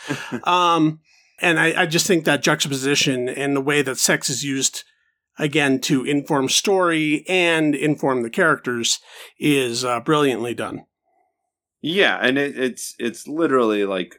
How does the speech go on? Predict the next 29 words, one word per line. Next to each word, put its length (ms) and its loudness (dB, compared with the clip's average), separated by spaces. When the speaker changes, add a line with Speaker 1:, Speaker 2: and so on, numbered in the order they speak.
Speaker 1:
a 80 -8
part 440 2
of 240 -2
the, 300 -2
the 160 0
narrative. 680 -2
It's, 240 -6
yeah. 240 -4
I, 260 0
I 100 2
have 180 2
one 340 -2
more 320 2
that 160 -2
I 80 -2
wanna 300 -4
mention. 800 -4
Speaker 2:
Sure, 280 0
if 100 -6
you 100 0
have 140 0
any 240 2
others, 220 0
Speaker 1:
Uh, 100 -2
Speaker 2:
you 60 -2
can 180 2
rattle 240 -2
'em 100 -6
off. 360 -12